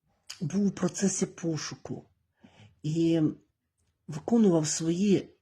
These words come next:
духовні місії. Серед езотеричних практик і технік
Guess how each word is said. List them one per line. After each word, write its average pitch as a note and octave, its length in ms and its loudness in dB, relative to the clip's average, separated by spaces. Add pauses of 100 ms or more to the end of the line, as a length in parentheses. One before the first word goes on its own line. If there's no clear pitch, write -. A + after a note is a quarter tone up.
(160)
духовні F#3 600 2
місії. C#3 640 0 (3500)
Серед F3+ 460 2 (280)
езотеричних G3 840 2
практик E3+ 640 -2
і C#3+ 60 -2
технік F3+ 640 -4